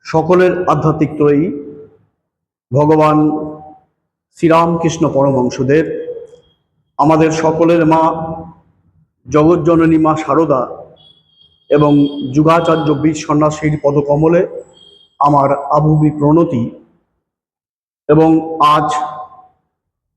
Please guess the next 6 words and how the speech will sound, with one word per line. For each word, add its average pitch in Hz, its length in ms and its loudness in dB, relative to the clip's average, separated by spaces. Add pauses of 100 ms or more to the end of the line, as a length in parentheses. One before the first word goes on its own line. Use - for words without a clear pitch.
(1400)
রাস 143 360 0
পূর্ণিমার 160 540 0
পুণ্য 156 340 -2
লগ্নে 147 440 0 (1200)
এবং 151 220 4 (2000)
শিব, 196 340 2